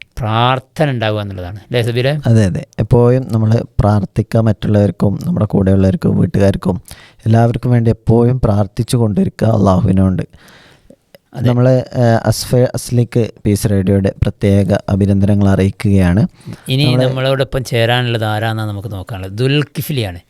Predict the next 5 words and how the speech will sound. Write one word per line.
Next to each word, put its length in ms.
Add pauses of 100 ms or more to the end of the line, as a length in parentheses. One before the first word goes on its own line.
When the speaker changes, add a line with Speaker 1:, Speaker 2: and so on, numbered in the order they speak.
Speaker 2:
ദുൽകിഫിൽ. 640 (260)
Speaker 1:
അതെ. 200 (220)
Speaker 2:
അൽഫിത്ര 500 (540)
കോക്കൂർ 600 (180)
എടപ്പാളുള്ള 680